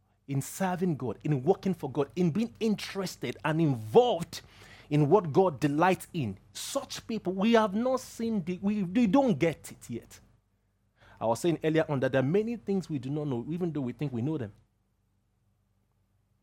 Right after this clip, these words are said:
Amen. Paul said, "Necessity is laid upon me to preach the gospel." He said, "Woe unto me if I do not preach the gospel." You know,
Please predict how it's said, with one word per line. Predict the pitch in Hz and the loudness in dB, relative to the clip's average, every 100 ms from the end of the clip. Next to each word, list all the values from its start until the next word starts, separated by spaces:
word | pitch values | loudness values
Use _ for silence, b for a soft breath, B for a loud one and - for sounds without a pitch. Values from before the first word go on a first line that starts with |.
| _ _ | _ _
Amen. | 151 160 107 - _ _ _ _ | -2 -2 -2 -8 _ _ _ _
Paul | 247 247 | 2 2
said, | 180 - 185 | 0 -2 0
"Necessity | 160 180 - - 233 - 190 175 | 2 0 0 -6 -6 -8 -8 -6
is | 131 | -4
laid | 175 156 | -4 -2
upon | 139 - 180 170 | -4 -6 -4 -2
me | 160 | -4
to | - 143 | -6 -10
preach | - - | -8 -10
the | 117 | -10
gospel." | 107 131 - 104 B - | -8 -8 -8 -12 B -8
He | |
said, | 185 262 | 2 2
"Woe | 247 285 269 | 4 4 4
unto | 196 - | 4 0
me | 175 196 190 | 0 0 -2
if | 160 | -2
I | 151 | -2
do | 139 147 | -2 -2
not | 185 - | -2 -2
preach | 175 - | -8 -8
the | |
gospel." | 110 127 - 120 - _ _ _ _ _ _ _ _ _ _ _ _ _ _ _ _ _ _ _ _ _ _ _ _ _ _ _ _ _ _ _ _ _ _ _ _ | -6 -6 -6 -12 -14 _ _ _ _ _ _ _ _ _ _ _ _ _ _ _ _ _ _ _ _ _ _ _ _ _ _ _ _ _ _ _ _ _ _ _ _
You | 214 | -4
know, | 226 | -4